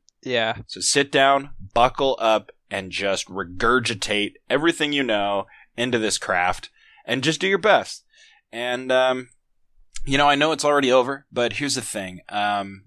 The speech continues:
Speaker 2: you know, if you, uh, made a game or got close to making a game, congratulations, you did it.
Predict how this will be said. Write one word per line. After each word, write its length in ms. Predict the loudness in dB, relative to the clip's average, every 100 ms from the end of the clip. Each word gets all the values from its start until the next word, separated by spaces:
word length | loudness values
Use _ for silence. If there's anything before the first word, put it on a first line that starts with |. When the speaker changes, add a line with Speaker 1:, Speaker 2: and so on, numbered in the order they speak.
| _
Speaker 2:
you 120 | -10
know, 180 | -10 -10 _ -20 -20 _ _ -10
if 220 | -10 -8
you, 380 | -8 -6 -8 -6
uh, 340 | -2 0 0 0
made 240 | 0 0
a 40 |
game 480 | 0 0 0 0 -6 -6
or 520 | -4 -2 -2 -2 -2
got 220 | 0 -2
close 260 | 0 -2 -2
to 80 | -4
making 260 | -6 -8
a 40 | -6
game, 300 | -4 -4 -6
congratulations, 800 | -8 -2 0 0 -4 -8 -12 -14
you 80 | -14
did 240 | -8 -8
it. 180 | -10 -16